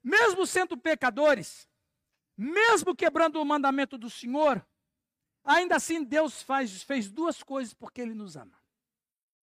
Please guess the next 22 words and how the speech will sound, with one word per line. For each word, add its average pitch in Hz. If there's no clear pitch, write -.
Antes 277
de 262
eu 220
falar 180
disso, 165
deixa -
eu 240
falar 226
uma 202
coisa 185
importante. 156
Dentro 262
de 208
cada 233
um 214
de 185
nós, 160
abra 185
bem 196
os 202
seus 208
ouvidos. 151